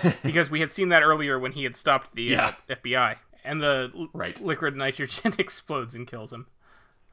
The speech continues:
Speaker 2: I'm not sure how
Speaker 1: <laughs> Yeah.
Speaker 2: realistic that is either.
Speaker 1: <laughs> Yeah.
Speaker 2: Um,
Speaker 1: I don't think it is.
Speaker 2: like, I don't think that would actually have killed him. I think he probably would have gotten burned, but I, I don't think it would have, like, flash frozen him.
Speaker 1: No, you, you,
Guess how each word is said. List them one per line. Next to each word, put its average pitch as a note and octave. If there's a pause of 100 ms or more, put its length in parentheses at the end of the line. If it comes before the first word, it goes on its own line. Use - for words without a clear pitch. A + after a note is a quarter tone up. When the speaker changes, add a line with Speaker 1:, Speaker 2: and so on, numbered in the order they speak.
(120)
Speaker 2:
I'm F3+
not G#3+
sure G#3
how E3+
Speaker 1:
<laughs> -
Yeah. E3+
Speaker 2:
realistic D3
that C3
is D3
either. E3+
Speaker 1:
<laughs> F#3
Yeah. F#3 (200)
Speaker 2:
Um, - (440)
Speaker 1:
I C#3+
don't D#3
think C3+
it F#2
is. A2 (140)
Speaker 2:
like, F3
I F#3
don't A3+
think C4+
that G#3+
would E3+
actually D3+
have A#2
killed B2+
him. G#2+
I B2
think F3
he E3 (220)
probably G3
would D#3+
have C3
gotten A#2
burned, G#2
but C3+
I, B2+ (220)
I D3+
don't E3
think D#3
it D3+
would D3
have, C#3+
like, C3
flash - (140)
frozen B2
him. G#2 (160)
Speaker 1:
No, C#3
you, C#3
you, D3+